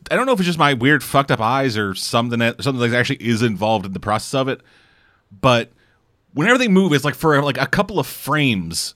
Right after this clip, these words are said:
the previous frames are still visible on screen just with reduced opacity.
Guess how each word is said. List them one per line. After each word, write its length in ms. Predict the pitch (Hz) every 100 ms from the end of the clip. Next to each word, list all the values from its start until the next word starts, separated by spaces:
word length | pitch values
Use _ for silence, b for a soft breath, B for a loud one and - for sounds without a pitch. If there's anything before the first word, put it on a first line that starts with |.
| _ _ _ _ _ _ _ _ _
the 180 | 110 143
previous 440 | - 202 220 202
frames 360 | - 170 175 131
are 60 | 135
still 320 | - 147 139
visible 400 | 120 139 135 127
on 160 | 117 117
screen 320 | - 131 117
just 140 | 110
with 100 | 113
reduced 320 | 113 120 123
opacity. 600 | 117 110 104 - 82 82